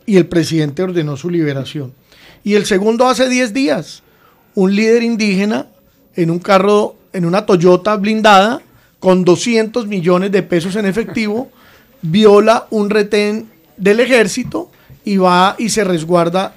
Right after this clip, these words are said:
en una población indígena donde el ejército no tiene una jurisdicción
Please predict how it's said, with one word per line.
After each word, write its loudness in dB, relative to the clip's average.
en -2
una -4
población -2
indígena -4
donde 0
el -2
ejército -4
no -4
tiene -2
una -2
jurisdicción -2